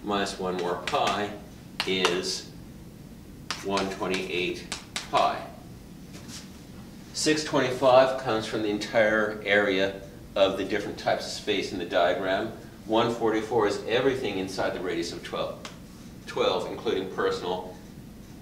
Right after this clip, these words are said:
and social along, personal and intimate along with social. One twenty-seven is if you subtract sixteen pi for personal space and then also subtract intimate space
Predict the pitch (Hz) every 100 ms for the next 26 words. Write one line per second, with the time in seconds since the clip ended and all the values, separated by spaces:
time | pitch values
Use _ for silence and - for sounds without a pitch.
0 | - - 92 92 - 113 - 87 85 82
1 | 82 - - - - - 123 - 95 87
2 | 95 110 98 87 92 82 85 - 92 78
3 | - 87 - - - - - - - -
4 | - 127 147 143 151 143 - 156 151 135
5 | 135 - - - - 120 120 113 117 117
6 | 123 139 - 131 113 110 - - - -
7 | - 160 - 147 123 123 127 113 110 110
8 | - 127 127 120 110 - 92 92 - 98
9 | 98 - 113 131 113 101 - - 98 95
10 | 98 104 117 110 85 - 80 82 -